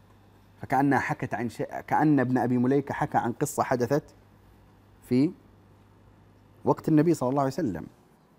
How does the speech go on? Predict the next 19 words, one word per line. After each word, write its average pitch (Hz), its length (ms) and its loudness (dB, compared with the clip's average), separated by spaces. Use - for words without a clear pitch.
ولم 143 320 2
يبين 151 320 6
أنه 123 240 0
سمعها 113 380 -2
من 110 200 -2
عائشة. 98 500 2
آه، 98 600 0
و، 95 240 -2
آه، 80 1080 -4
لكنه 139 340 2
هو 143 160 2
سمع 160 240 0
من 110 140 -4
عائشة، 98 320 -2
ثابت 143 280 8
سماعه 113 240 0
من 101 100 -4
عائشة 90 260 -6
قطعًا، - 280 -6